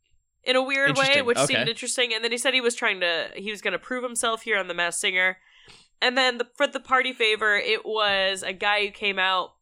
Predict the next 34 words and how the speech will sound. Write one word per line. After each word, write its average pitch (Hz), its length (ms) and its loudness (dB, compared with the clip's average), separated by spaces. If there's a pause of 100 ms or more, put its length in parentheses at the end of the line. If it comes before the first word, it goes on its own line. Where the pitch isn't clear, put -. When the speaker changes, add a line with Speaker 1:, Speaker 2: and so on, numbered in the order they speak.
(160)
Speaker 1:
well, 190 280 0
a 175 80 2
Men 214 160 0
in 202 100 -4
Black, 185 360 2
Man 196 240 -2
in 180 80 -8
Black 170 280 0
who 202 60 -20
came 190 180 -8
out 170 240 -2
with 185 180 -6
a 165 360 0 (380)
hard 220 260 2
hat 220 200 2
that 185 140 -10
said 170 240 -6
"Party 185 380 -2
Animal" 180 260 -4
on 170 220 0
it, 165 200 -4 (680)
um, 165 720 -2 (420)
and 170 720 -2 (360)
had 175 400 -4
the 170 80 -8
two 202 280 -10
little 175 220 -4
drinks 185 400 -6
on 170 220 0
it 165 100 -6
with - 160 -10
the 147 80 -14
straws, 143 560 -8
like 143 140 -14